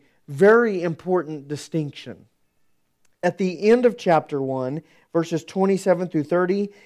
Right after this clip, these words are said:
he's been calling the church to unity in the face of the opposition of the world. Uh, remember in verse twenty-seven, "Let your manner of life be worthy of the gospel,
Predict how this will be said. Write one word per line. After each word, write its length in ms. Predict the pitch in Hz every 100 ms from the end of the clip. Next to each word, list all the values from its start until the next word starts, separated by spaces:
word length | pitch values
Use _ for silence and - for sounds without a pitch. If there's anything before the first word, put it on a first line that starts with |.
| _
he's 200 | 185 175
been 180 | 185 170
calling 400 | 175 180 180 160
the 80 |
church 380 | 147 175 160 -
to 120 | -
unity 580 | 156 170 180 160 156 156 - _ -
in 140 | 180
the 100 | 180
face 380 | - 214 208 190
of 240 | 185 175
the 140 | 175 175
opposition 600 | 170 170 147 156 - 151
of 120 | 120
the 80 | 135
world. 540 | 165 160 107 - _ _ _ _ _ _
Uh, 280 | 117 123 117
remember 460 | 117 139 160 175 165
in 80 | 151
verse 240 | 156 156
twenty-seven, 640 | - 175 165 - 170 135
"Let 160 | 131 135
your 100 | 143
manner 280 | 147 151 147
of 100 | 139
life 240 | 139 143
be 80 | 147
worthy 340 | 135 147 147
of 100 | 143
the 80 | 123
gospel, 720 | 147 165 190 - 220 220 214